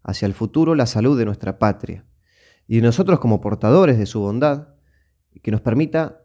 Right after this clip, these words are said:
volver a nuestras raíces, que nos permita amarlas, comprometernos con ellas y entender que ellas nos definen, son parte de nuestro ser, y que sin esas raíces no hay manera de dar verda-, verdaderos, eh, frutos de sacrificio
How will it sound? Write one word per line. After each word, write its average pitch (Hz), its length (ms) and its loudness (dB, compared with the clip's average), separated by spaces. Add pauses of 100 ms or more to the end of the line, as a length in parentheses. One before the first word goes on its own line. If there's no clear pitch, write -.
(140)
volver 107 680 -2
a 104 100 -8
nuestras 95 300 -6
raíces, 117 640 0 (100)
que - 100 -12
nos 95 80 -4
permita 120 480 -2
amarlas, 110 640 -2 (420)
comprometernos 107 680 0
con 104 200 -6
ellas 104 560 -8
y 104 140 -6
entender 120 560 -2
que 120 440 -4 (320)
ellas 143 240 4
nos 120 120 0
definen, 120 540 2 (360)
son 117 260 -2
parte 160 280 2
de 113 80 2
nuestro 107 300 -2
ser, 139 460 -2 (260)
y 101 80 -12
que 113 160 -4
sin 175 180 -4
esas 165 220 0
raíces 139 480 -2
no 123 100 -2
hay 160 80 0
manera 147 360 2
de 104 100 2
dar 117 300 2
verda-, 101 380 -2
verdaderos, 113 680 -4
eh, 87 220 -16
frutos 139 500 -4
de 107 100 0
sacrificio 135 680 -6